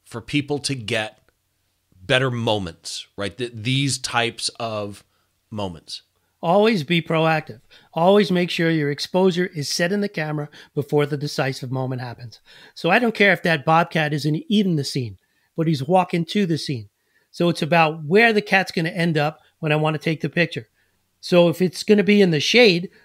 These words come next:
Speaker 2: then I'm gonna set my exposure for the shade. So when the cat gets there, I can concentrate on the moment at hand, right? If it's gonna be in the sun, I'm gonna set the exposure up for the sun and the snow.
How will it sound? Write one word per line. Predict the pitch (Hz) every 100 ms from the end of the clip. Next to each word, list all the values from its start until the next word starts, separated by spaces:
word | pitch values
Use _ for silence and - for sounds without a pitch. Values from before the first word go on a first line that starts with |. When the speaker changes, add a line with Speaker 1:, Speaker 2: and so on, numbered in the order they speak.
| -
Speaker 2:
then | 160
I'm | 156
gonna | 165
set | 151 196 190
my | 175
exposure | - 175 170 156
for | 170
the | 165
shade. | 156 190 123 - _ _
So | - 160
when | 165
the |
cat | 156 175 175
gets | 170 156 -
there, | 165
I | 151
can | - 147
concentrate | 151 143 156 151
on | 139
the | 143
moment | 147 143 160
at | 175
hand, | 233 139 _ _ _ _ -
right? | 156 185 _ _
If | 151
it's | 160
gonna | 185 180
be | 175
in | 185
the | 180
sun, | - 247 240 208 - _ -
I'm | 165
gonna | 165
set | - 185
the | 190
exposure | 185 - 190 185 180 185
up | 185
for | 175
the | 175
sun | 180 180
and | 185
the | 190
snow. | - 240 135